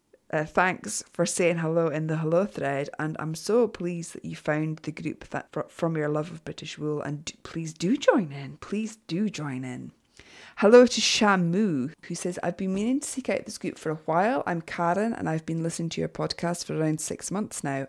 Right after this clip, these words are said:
I am about to embark on a year of self-indulgent crafting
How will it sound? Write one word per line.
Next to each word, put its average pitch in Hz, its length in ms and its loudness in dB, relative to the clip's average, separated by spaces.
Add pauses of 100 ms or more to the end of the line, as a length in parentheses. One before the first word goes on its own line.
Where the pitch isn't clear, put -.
I 190 140 4
am 262 120 6
about 202 320 0
to - 200 -4
embark 156 500 0
on 160 120 -2
a - 20 -2
year 147 380 -6
of 151 80 -10
self-indulgent 151 1000 -4
crafting 156 520 -6